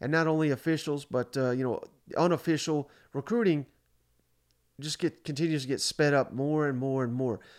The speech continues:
We're seeing tons of junior players and, and sophomore players committing.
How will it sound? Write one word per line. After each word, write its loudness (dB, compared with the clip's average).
We're 0
seeing 2
tons 0
of -2
junior 4
players 0
and, -10
and -10
sophomore 0
players -2
committing. 2